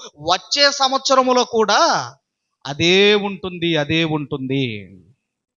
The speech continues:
అవునా కాదా? అవునా కాదమ్మా? మునుపు ఉండినదే ఇక ఉండబోవున్నది. సూర్యుని క్రింద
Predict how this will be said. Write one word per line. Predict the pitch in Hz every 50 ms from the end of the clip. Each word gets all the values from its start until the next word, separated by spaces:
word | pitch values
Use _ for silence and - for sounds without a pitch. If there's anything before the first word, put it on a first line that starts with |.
| _ - 123
అవునా | 135 151 170 180
కాదా? | 170 165 143 120 110 104 101 92 - _ _ _ _ _ _ _ _ _ _ _ _ _ _ _ _ 120
అవునా | 131 156 185 190
కాదమ్మా? | 175 175 143 127 113 107 98 - - _ _ _ _ - - - -
మునుపు | 135 139 151 165 180 196 233 - - 247
ఉండినదే | 233 214 208 202 208 208 214 220 214 214 196 180 214 254 302 294 - - - - - 151 - -
ఇక | 151 - 165
ఉండబోవున్నది. | 147 135 139 147 156 165 180 170 151 165 165 165 165 160 156 147 135 151 143 127 - 165 143 -
సూర్యుని | - - 165 175 202 226 240 240 240 247 233 233 226
క్రింద | - 220 202 196 190 185